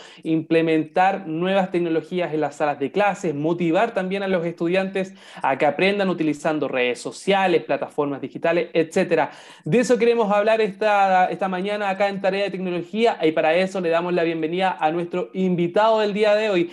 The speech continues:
Él es Leonardo Mora, coordinador de tecnología educativa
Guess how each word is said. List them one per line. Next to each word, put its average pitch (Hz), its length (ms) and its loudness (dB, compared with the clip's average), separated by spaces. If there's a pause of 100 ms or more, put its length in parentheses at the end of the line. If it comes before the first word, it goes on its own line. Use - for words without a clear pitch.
(140)
Él 185 120 2
es 185 260 -2
Leonardo 196 720 2
Mora, 233 560 0
coordinador 185 560 -2
de 185 80 -4
tecnología 175 640 -2
educativa 175 580 0